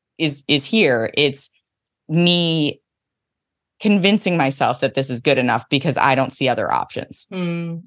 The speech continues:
Speaker 2: I'm gonna, I'm gonna pause you for a second.
Speaker 1: Go for it.
Speaker 2: Um, uh, 'cause I,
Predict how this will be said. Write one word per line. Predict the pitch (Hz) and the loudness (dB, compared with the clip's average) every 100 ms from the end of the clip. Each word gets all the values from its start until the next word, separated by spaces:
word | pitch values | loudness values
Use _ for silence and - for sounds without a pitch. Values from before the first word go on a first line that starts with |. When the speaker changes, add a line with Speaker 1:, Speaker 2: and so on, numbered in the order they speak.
| _ | _
Speaker 2:
I'm | 190 | -2
gonna, | 202 208 170 - | 2 2 2 -2
I'm | 165 | -2
gonna | 180 170 | -2 -2
pause | 160 151 156 | 0 0 0
you | 151 | -6
for | 147 | -6
a | |
second. | 143 151 139 139 135 - _ _ _ _ _ - | -4 -4 -4 -4 -6 -10 _ _ _ _ _ -2
Speaker 1:
Go | 147 | 0
for | 127 113 | 0 -6
it. | - _ _ _ _ _ _ 180 | -8 _ _ _ _ _ _ 2
Speaker 2:
Um, | 180 175 165 160 156 139 - | 4 4 4 0 -6 -8 -8
uh, | 127 | -6
'cause | - 175 | -2 0
I, | 165 175 175 175 170 165 | 0 2 4 4 2 -2